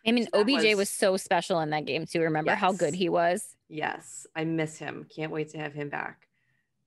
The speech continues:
Speaker 2: Um, let's see. First quarter of Pittsburgh,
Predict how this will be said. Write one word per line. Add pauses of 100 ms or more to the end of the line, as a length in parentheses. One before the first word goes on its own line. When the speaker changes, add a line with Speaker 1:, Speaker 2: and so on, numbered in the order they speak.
Speaker 2:
Um,
let's
see. (280)
First
quarter
of
Pittsburgh,